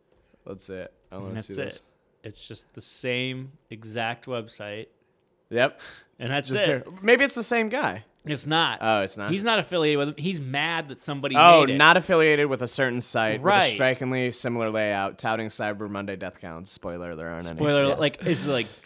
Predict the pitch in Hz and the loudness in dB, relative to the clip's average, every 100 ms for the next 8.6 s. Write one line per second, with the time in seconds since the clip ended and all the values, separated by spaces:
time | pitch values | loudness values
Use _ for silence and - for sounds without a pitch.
0 | - 143 175 175 190 202 180 156 147 151 | -4 2 4 6 4 4 4 2 2 4
1 | 160 190 165 151 123 165 - 165 160 - | 4 2 2 -2 2 -2 0 -2 -2 -4
2 | 160 160 180 - - 143 127 131 107 160 | -4 0 0 -2 -4 -6 -4 -8 -4 -2
3 | 156 - - 170 127 113 113 - - - | -2 -8 -6 -4 -2 -4 -8 -16 -20 -20
4 | _ _ 127 143 127 135 175 156 165 123 | _ _ 2 4 4 0 -6 -6 -4 -2
5 | 107 135 107 92 139 147 135 120 165 160 | -2 -2 -2 -2 -2 0 0 4 6 6
6 | 156 165 170 151 139 131 123 - 131 127 | 4 4 4 4 4 2 0 0 0 2
7 | 123 120 113 123 143 160 147 135 135 123 | 0 0 -2 -2 -4 -4 -4 -6 -6 -8
8 | 113 - 117 107 117 | -8 -10 -12 -8 -10